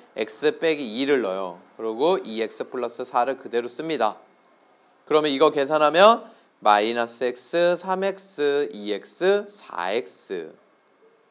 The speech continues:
마이너스 이 빼기 육, 그럼 빼기 팔인데 사를 더하니까 빼기 사. 이렇게 되겠죠.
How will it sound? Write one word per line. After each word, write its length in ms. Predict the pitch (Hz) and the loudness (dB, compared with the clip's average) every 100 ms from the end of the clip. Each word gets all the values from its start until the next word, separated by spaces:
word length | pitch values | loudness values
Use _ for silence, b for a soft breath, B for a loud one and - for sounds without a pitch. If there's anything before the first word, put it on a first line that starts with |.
| _ _ _ _ _ _ _ | _ _ _ _ _ _ _
마이너스 560 | 101 101 127 139 139 135 | 2 4 4 0 -2 -2
이 500 | 139 185 220 254 247 _ _ - | 0 0 0 -6 -12 _ _ 2
빼기 640 | 175 175 170 170 147 117 | 4 2 0 -4 -4 2
육, 480 | 156 220 240 - - | 6 6 4 -2 -12
그럼 360 | 110 101 98 95 | -6 -6 -8 -8
빼기 640 | 151 147 147 135 139 135 - _ _ - | -4 -2 -2 -6 -8 -8 -14 _ _ -18
팔인데 840 | - 262 240 220 220 226 226 - | -8 -4 -4 -4 -2 2 2 -2
사를 460 | - - 160 156 143 | -12 2 4 4 2
더하니까 640 | 127 113 107 - - 190 - _ _ _ _ _ _ _ _ - | 0 0 -6 -8 -2 -2 -4 _ _ _ _ _ _ _ _ -8
빼기 440 | 98 92 107 139 | -4 -4 -6 -10
사. 280 | 135 - 82 _ _ _ _ _ _ _ _ _ _ _ _ | -10 -20 -20 _ _ _ _ _ _ _ _ _ _ _ _
이렇게 200 | 101 131 | -16 -10
되겠죠. 680 | 113 104 - 107 127 175 | -10 -10 -10 -6 -4 -6